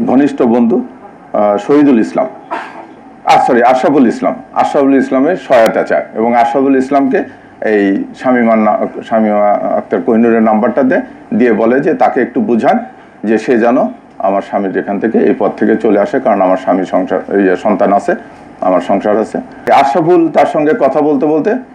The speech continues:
আশরাফুল একসময় তার প্রেমে পড়ে যায় এবং আশরাফুল এই ভিডিও চ্যাটিংয়ের সময় বিভিন্ন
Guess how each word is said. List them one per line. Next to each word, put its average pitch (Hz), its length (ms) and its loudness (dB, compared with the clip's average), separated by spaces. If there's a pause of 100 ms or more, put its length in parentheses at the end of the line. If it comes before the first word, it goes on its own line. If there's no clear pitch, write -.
(160)
আশরাফুল 160 460 0
একসময় 135 400 0 (260)
তার 107 120 2
প্রেমে 110 360 0
পড়ে 120 220 0
যায় 156 160 0 (320)
এবং 110 240 2
আশরাফুল 135 480 2
এই 120 140 2
ভিডিও 117 340 2
চ্যাটিংয়ের 120 460 0 (120)
সময় 120 200 -2
বিভিন্ন 107 580 0